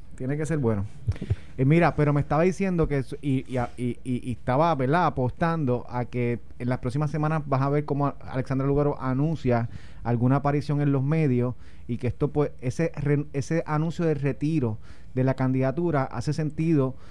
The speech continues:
eh, para que cuando vaya a los medios en el, la semana que viene no puedan decir que estás empujando una agenda política particular o una candidatura, saliéndose de la política, la permite hacer un programa del que sea, radio, T V,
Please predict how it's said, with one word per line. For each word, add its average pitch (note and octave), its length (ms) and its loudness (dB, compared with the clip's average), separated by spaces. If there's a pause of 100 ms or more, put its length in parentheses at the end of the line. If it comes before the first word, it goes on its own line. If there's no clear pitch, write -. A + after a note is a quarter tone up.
(260)
eh, C3+ 200 0
para B2 640 0
que C3 120 -4
cuando B2 340 2
vaya C3+ 200 4
a - 20 2
los D3+ 160 2
medios C3 400 2 (160)
en A2 140 -2
el, G#2 80 -4 (240)
la G#2+ 100 -2
semana B2+ 320 2
que C#3 100 2
viene D3 460 4
no B2+ 160 2
puedan D#3 260 2
decir D3+ 360 -2
que B2+ 160 -4
estás B2 420 -2 (180)
empujando C#3 480 0
una C#3 80 2
agenda C#3 260 2
política C3+ 360 2
particular C#3 680 2
o A2+ 100 -10
una B2+ 200 -4
candidatura, A2 640 0 (380)
saliéndose B2+ 460 2
de C#3+ 100 4
la C#3 140 2
política, E3+ 360 0
la C3 140 2
permite A#2 300 0
hacer C#3+ 320 0 (340)
un C#3+ 140 2
programa C#3+ 460 4 (420)
del B2 100 0
que B2 160 0
sea, F#3+ 280 2
radio, F3+ 380 6
T D3 140 0
V, A3 240 -2